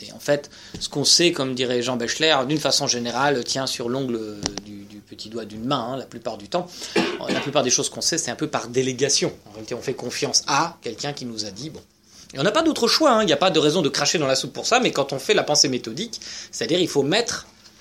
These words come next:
beaucoup, beaucoup de carburant dans le réservoir, parce que c'est, ça coûte beaucoup de, beaucoup d'énergie, et, et, et pour, euh, voilà, pour mettre à distance ces limites. La troisième limite qui me semble fondamentale,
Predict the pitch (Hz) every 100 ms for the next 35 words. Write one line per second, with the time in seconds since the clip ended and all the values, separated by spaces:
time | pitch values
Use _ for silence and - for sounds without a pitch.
0 | _ 120 131 233 - 196 175 175 - 190
1 | 214 - _ - 139 143 214 165 151 160
2 | 147 202 170 143 135 170 156 131 123 143
3 | 196 190 127 - - 123 123 - 143 151
4 | 180 143 131 170 208 156 139 127 - -
5 | - - - - - - 127 - 120 117
6 | 113 110 120 110 113 110 127 92 - 123
7 | 160 143 131 135 156 147 104 95 - 165
8 | - 254 254 196 240 226 190 185 202 208
9 | - 156 196 180 170 143 135 127 147 196
10 | 247